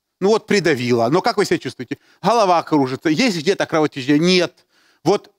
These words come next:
едет уже помощь, не трогайте. Пожалуйста. Если нет кровотечения и критического состояния, не трогайте.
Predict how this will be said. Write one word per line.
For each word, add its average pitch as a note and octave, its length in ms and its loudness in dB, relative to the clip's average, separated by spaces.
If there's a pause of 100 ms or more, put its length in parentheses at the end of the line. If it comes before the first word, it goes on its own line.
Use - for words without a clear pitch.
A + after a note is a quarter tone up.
едет G#3+ 440 0
уже F#3 160 2
помощь, C#3 560 -4 (140)
не F3 180 0
трогайте. A2+ 480 0 (400)
Пожалуйста. D3+ 580 -2 (240)
Если A3 380 0
нет A#3 420 0
кровотечения F#3+ 840 0
и - 180 -6
критического C#3+ 800 -2
состояния, A3 480 -2
не F#3+ 400 2
трогайте. D3+ 840 -2